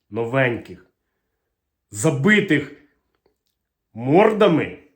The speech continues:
наїженими, вдітими, зарплати у них. Це,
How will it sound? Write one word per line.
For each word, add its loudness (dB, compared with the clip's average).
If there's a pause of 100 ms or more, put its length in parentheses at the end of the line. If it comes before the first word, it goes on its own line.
(380)
наїженими, 0 (400)
вдітими, 0 (460)
зарплати 2
у 2
них. 2 (1000)
Це, -4